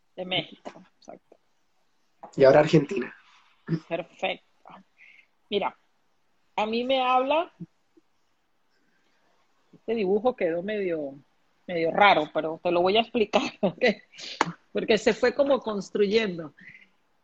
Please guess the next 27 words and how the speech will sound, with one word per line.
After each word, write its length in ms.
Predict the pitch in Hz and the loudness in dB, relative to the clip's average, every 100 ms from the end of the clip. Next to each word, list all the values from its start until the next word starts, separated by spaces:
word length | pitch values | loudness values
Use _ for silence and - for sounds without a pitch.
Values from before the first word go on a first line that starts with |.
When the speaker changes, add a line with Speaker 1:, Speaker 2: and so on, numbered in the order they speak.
| _ - | _ 2
Speaker 1:
Eh, 420 | 240 233 220 208 - - | 4 4 2 -2 -6 -6
yo 240 | 202 262 | 0 2
veo 340 | 269 277 302 294 | 4 4 2 -4
como, 680 | 320 254 226 220 214 - - | -10 -8 -10 -10 -12 -16 -10
como 300 | 233 226 214 | -8 -8 -10
si 140 | 233 | -10
fueran 340 | - 262 294 | -4 0 0
unos 400 | 302 302 302 269 | -2 -2 -2 -2
binoculares, 880 | 220 262 233 240 220 233 254 285 262 | -6 -4 -4 -4 0 2 2 0 0
¿sabes? 240 | 285 339 349 | 0 0 -2
Como 220 | 381 302 | -8 -8
esos 240 | 277 370 | -6 -6
resortes 560 | 339 262 - 277 277 339 | -4 -4 -4 -4 -6 -12
que 140 | - | -10
uno 180 | 285 294 | -6 0
ve 120 | 302 | 0
el 100 | 294 | 2
ojo 320 | 302 294 302 311 | 2 2 2 0
y 80 | |
el 120 | 233 226 | -2 -4
ojo 220 | 262 285 | -4 -4
como 240 | 262 202 | -4 -6
que 100 | - | -6
hace 200 | 220 247 | -6 -6
pum, 240 | 233 302 254 | -10 -8 -8
pum, 200 | 285 269 | -10 -2
¿sabes? 360 | 269 311 190 | 2 4 2